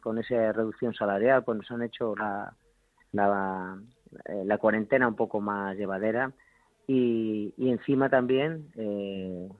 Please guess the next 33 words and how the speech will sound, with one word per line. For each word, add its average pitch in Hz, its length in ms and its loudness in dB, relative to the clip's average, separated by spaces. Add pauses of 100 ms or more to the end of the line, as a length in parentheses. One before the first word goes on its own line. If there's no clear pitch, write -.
(140)
el 101 160 -8
volver 104 340 2
a 117 80 4
prepararnos, 123 720 2 (360)
porque 117 300 -2
tampoco 135 480 0
tenemos 131 280 -2
muy 120 180 -2
claro 117 280 2
cuándo 117 260 0
se - 80 -8
va 113 80 2
a - 20 2
empezar 110 280 -4
la 101 80 0
temporada 131 640 2 (500)
y 110 640 -2 (100)
hacer, 120 540 2 (160)
digamos, 120 460 -2
una 135 120 2
mini 131 240 4
pretemporada 117 600 2
antes, 143 420 0 (220)
yo 123 100 -2
creo 113 160 0
que 98 400 -6 (180)
nos 110 140 -6
va 110 60 -2
a - 20 0
venir 101 240 -6
bien 95 180 -6
a 87 60 -10
todos. 90 240 -12